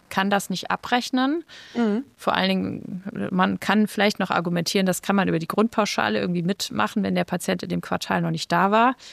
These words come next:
Speaker 1: Ähm, aber in dem Fall war es jetzt eben so, die war auch schon ein paar Mal da gewesen. Und eigentlich gab es halt nie eine medizinische Indikation für dieses Labor und trotzdem hat es im Verlauf dazu geführt,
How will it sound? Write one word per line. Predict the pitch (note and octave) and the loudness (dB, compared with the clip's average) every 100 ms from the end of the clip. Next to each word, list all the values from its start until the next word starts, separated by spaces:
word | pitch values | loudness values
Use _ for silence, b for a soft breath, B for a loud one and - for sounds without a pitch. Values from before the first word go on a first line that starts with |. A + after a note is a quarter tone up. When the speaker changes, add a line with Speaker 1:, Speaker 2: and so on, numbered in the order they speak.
| B B B B B B | B B B B B B
Speaker 1:
Ähm, | - F#3 F3+ - | 0 2 2 0
aber | F3+ F3+ F3+ F3+ - _ _ - _ _ - | 2 4 6 4 2 _ _ -20 _ _ -4
in | E3+ | -2
dem | F3 | 0
Fall | F#3 F3+ | 2 4
war | F3+ | 4
es | F3+ | 2
jetzt | F#3 F#3 | -2 0
eben | E3 | 0
so, | E3 | 0
die | E3+ E3+ | 0 2
war | F3 | 2
auch | F#3 | 2
schon | - F3 | 0 -6
ein | - _ | -6 _
paar | - F3+ | -4 0
Mal | E3+ | 2
da | F3+ G#3+ | 2 2
gewesen. | G#3+ G#3+ G#3+ G#3+ B B B B B _ _ _ _ | 2 2 2 -4 B B B B B _ _ _ _
Und | F#3 F#3 - | -2 -2 0
eigentlich | F3 F#3 A3+ A3+ - _ - | 0 0 2 0 0 _ -8
gab | F#3+ G3 | 0 2
es | A#3 - | 2 0
halt | F#3 G3+ | 0 2
nie | A#3 | 2
eine | G#3+ G#3 | 2 2
medizinische | G3 F#3+ - G#3+ G#3+ - | 0 0 0 0 2 2
Indikation | F#3+ - F3+ - G#3 | -2 0 -4 0 2
für | A3 F#3 | 2 0
dieses | F#3 F#3 - | -2 -2 0
Labor | F3 E3+ A3 | 0 4 4
und | G#3+ - | 4 0
trotzdem | G#3 - - G#3 G#3+ G#3 B B B B B _ _ _ _ | -2 -2 2 4 4 0 B B B B B _ _ _ _
hat | - G3+ | -2 2
es | B3+ - | 0 2
im | F3 F3 | 0 0
Verlauf | - E3 E3 F#3 A3+ - | 0 2 4 4 2 0
dazu | F3 - F3 | -2 -2 -6
geführt, | E3 - G3+ - - | -4 2 2 2 -8